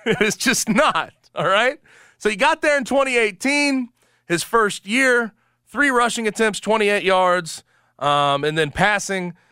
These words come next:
uh, he was oh for one. That's all, that's all he was able to accomplish. But then he ends up getting his red shirt.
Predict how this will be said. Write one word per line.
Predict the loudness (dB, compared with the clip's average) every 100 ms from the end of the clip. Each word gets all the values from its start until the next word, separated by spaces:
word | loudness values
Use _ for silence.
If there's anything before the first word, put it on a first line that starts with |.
| _ -2
uh, | -2
he | 0
was | -2 0
oh | 0
for | 0 0
one. | 0 -2 -8 _
That's | -8 0
all, | 0 0
that's | 0 0
all | 0 0
he | -2
was | -2
able | -2 -2
to |
accomplish. | -4 -2 -4 -4 -14
But | -12 -4
then | -2
he | 0
ends | 0 0
up | -2 0
getting | -2 -2
his | -2
red | 2 2
shirt. | 0 -2 -2